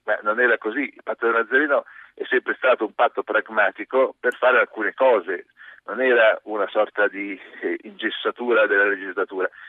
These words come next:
Sul passaggio chiave come l'elezione del Presidente della Repubblica, il partito di maggioranza, che è il Partito Democratico, aveva le carte in mano e ha dato le carte. Il metodo poteva essere più o meno, ehm,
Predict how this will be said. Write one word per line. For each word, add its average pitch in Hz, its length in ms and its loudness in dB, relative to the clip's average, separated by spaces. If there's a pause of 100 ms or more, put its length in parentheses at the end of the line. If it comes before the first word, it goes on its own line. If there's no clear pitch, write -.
(320)
Sul 143 220 -8
passaggio 135 500 2
chiave 110 440 4
come 113 240 0
l'elezione 101 400 0
del - 20 2
Presidente 117 340 -2
della 131 120 4
Repubblica, 139 520 -2 (500)
il 101 560 0
partito 110 420 -4
di 104 80 0
maggioranza, 101 640 0
che - 60 -14
è - 40 -8
il 92 40 -6
Partito 110 220 0
Democratico, 113 720 0
aveva 107 360 2
le 98 100 0
carte 95 360 0
in 95 80 -10
mano 107 400 0
e 117 120 -4
ha 101 40 2
dato 113 260 -4
le 95 100 -6
carte. 117 500 2 (580)
Il 113 140 -14
metodo 131 380 0
poteva 110 320 0
essere 107 300 0
più 117 160 -4
o 107 40 0
meno, 117 460 0 (360)
ehm, 92 920 -2